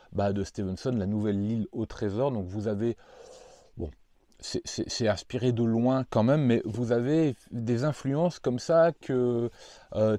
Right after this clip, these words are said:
Tezuka ne maîtrise pas complètement, complètement par rapport à lui-même, par rapport à son propre style, par rapport à ce qu'il va présenter ensuite dans ses prochaines œuvres. Heureusement, hein, parce qu'il y a un début à tout. Mais voilà, vous êtes chez Isan Manga.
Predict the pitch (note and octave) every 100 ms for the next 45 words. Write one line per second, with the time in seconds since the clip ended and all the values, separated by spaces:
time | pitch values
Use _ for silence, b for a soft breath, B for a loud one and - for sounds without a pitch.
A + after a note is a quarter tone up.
0 | - B2 A#2 F3 D#3 A#2+ C3 D3 - D#3
1 | - - - - - G3 - D#3+ - F3
2 | F#3 - E3 D#3 C#3 D3+ E3 F3+ B B
3 | B B B - - - C3+ C#3 F3 D3
4 | C3+ C#3 E3 F3+ D#3+ C#3 - E3+ C3+ -
5 | A#2+ - D3 C3 - F#3 F3 B2 B2 C3
6 | C#3 - B2+ A2+ G#2+ - - C#3+ C#3 -
7 | C3 A2+ - D#3+ A#2+ G#2 - - - B2+
8 | B2 A2+ A#2 F#2 B2+ A2 A2+ G#2 B2+ -
9 | F#2 G2 - G2+ G2 G2+ G#2+ A#2+ A2 -
10 | F3 B B B B A2+ C3 C#3 A#2 G2
11 | F2+ G#2 G#2 - - G2+ - A#2+ - B2
12 | A#2 G2+ F#2+ F#2+ A#2